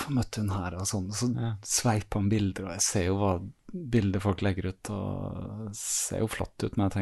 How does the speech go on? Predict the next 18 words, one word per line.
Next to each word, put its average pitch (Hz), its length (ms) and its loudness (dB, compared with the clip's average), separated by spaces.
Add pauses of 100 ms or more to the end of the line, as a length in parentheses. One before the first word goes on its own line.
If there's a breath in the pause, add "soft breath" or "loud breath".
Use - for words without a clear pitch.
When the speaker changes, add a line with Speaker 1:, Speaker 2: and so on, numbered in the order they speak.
Speaker 1:
tenker 92 100 -8
sånn, 90 240 -4 (540)
man 113 140 8
må 104 160 8
presentere 95 600 2
seg 90 300 -2 (500)
som 101 220 2
Speaker 2:
Ja. 92 140 6
Speaker 1:
noe, 104 300 8
da. 101 80 2 (640 loud breath)
Speaker 2:
Ja, 139 60 10
nei, 147 140 12
for 131 120 10
jeg 123 100 12
har 147 140 12
Speaker 1:
Det 117 60 12
går 131 100 12
Speaker 2:
jo 120 60 12